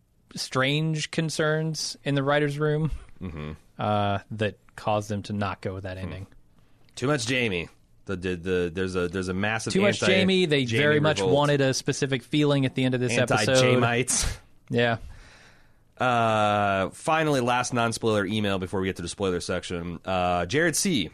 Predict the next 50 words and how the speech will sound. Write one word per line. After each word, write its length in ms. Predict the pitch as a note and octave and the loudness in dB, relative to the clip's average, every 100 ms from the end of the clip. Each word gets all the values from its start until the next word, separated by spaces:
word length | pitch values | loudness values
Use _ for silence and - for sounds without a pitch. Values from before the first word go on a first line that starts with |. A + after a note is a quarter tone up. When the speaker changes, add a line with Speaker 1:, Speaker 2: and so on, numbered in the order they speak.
| - | -8
Speaker 2:
just 200 | B2+ - | -6 -4
a 40 | C3 | -2
random 260 | B2+ B2 | -2 -2
question. 600 | - A#2+ A2+ F#2+ F#2 A2 | -2 -2 -2 -4 -6 -6
I 80 | E2+ | -4
was 80 | G2 | -4
doing 180 | A2 A2 | -2 -2
some 160 | G#2+ | -4
browsing 440 | F2+ F#2+ F#2+ F#2+ F#2+ | -2 0 -2 -2 -2
on 100 | F2+ | -2
the 60 | |
Wiki 340 | D#2+ F#2 G2+ F#2 | -4 -6 -4 -4
of 120 | E2 | -4
Ice 260 | F2 F#2+ - | -4 -4 -6
and 140 | E2+ | -8
Fire 340 | - F#2+ F#2+ F#2 | -4 -2 0 0
webpage 540 | A2 - C#3+ C3+ B2 | 0 0 0 0 0
and 80 | G#2 | -4
was 160 | F#2 A2 | -4 -2
wondering, 540 | F3 D3+ C3+ C3 B2+ - - _ - | -2 0 0 0 -4 -10 -20 _ -4
was 100 | D3 | 2
it 40 | |
ever 140 | A3 | 2
established 440 | A3 - C#3 C3+ - | 2 2 0 0 0
how 160 | A#2 | -2
far 220 | A#2 A2 G#2+ | 0 -2 -2
south 320 | - F2+ F2 | 0 0 0
the 80 | D#2+ | -2
White 240 | E2+ E2+ | -2 -2
Walkers 340 | E2+ F2 F2 | -2 -2 -6
made 200 | E2+ E2 | -6 -6
it 80 | D#2+ | -6
during 200 | F2 E2+ | -6 -6
the 80 | D#2+ | -6
Long 280 | C#2+ D2 D#2 | -6 -8 -4
Night? 300 | G2+ E2 - - - | -4 -4 -6 -14 -12
I 100 | F2 | -8
didn't 160 | F#2+ | -8
see 160 | - G#2 | -6 -4
anywhere 300 | G#2 G2+ G2 | -2 -2 -4
specifically 500 | E2+ - G2 - F2+ | -6 -8 -8 -8 -8
stating 420 | - G#2+ G#2+ G#2+ | -4 -2 -2 -2
that, 220 | G#2 G2+ | -2 -2
but 80 | F2 | -2
I 80 | F2 | -4
didn't 220 | A2 G2 | -2 -2
do 80 | G2 | -2
any 160 | F#2 D2+ | -2 -4
in-depth 320 | F2+ F2 - | -4 -6 -4
research. 580 | F2 - G#2+ G#2 - | -4 -2 -2 -2 -6